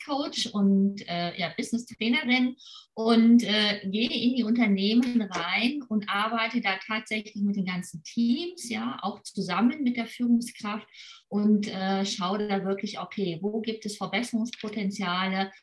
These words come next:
wo gibt es Teams, die, äh, ja, äh, blinde Flecken haben und, äh, ich kriege dann immer auch, äh, ganz häufig auch Feedback von meinen Kunden, dass sie mir sagen, ah ja, ne, wären wir alleine nicht drauf gekommen, ja, aber,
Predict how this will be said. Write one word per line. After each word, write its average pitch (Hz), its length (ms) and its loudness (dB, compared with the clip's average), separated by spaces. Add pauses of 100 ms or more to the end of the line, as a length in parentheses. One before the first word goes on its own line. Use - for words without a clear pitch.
(240)
wo 214 200 0
gibt 208 240 -4
es 196 180 -4
Teams, 240 580 6
die, 202 360 2
äh, 180 340 -6 (300)
ja, 175 380 0 (160)
äh, 170 400 -2
blinde 214 380 8
Flecken 240 600 0
haben 214 300 2
und, 202 380 0
äh, 190 260 -4
ich 202 160 -10
kriege 226 180 -6
dann 202 100 -2
immer 202 260 0
auch, 202 340 -4
äh, 185 160 -6
ganz 208 300 0
häufig 214 360 -4
auch 190 140 -10
Feedback 220 500 -4
von 202 200 0
meinen 196 340 0
Kunden, 202 440 4 (220)
dass 190 200 -8
sie 202 80 0
mir 196 240 0
sagen, 180 340 -2
ah 165 160 -6
ja, 180 420 0
ne, 214 220 -2 (200)
wären 180 200 0
wir 214 160 0
alleine 170 480 4
nicht 240 240 8
drauf 190 240 -6
gekommen, 233 640 2
ja, 202 320 0
aber, 208 460 -2